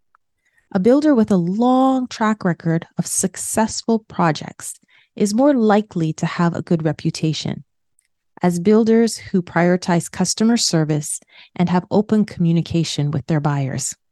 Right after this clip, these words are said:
They are typically proud to display their successes. So what can you do? Couple things. Research. It's important to do your research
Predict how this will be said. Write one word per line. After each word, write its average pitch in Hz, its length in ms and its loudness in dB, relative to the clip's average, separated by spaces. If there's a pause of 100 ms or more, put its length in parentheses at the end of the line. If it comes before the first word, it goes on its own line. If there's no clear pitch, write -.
(760)
They 185 140 2
are 175 200 2 (100)
typically 196 720 -2
proud 220 840 2 (340)
to 185 120 -2
display 170 720 0 (180)
their 147 160 -2
successes. - 840 -8 (1700)
So - 180 0
what 240 180 2
can 226 160 0
you 247 140 4
do? 190 140 -2 (880)
Couple 247 260 2
things. - 500 -10 (320)
Research. - 760 -2 (340)
It's - 220 -4
important 214 640 -2
to - 140 -2
do 185 240 2
your 190 260 2
research 165 720 -4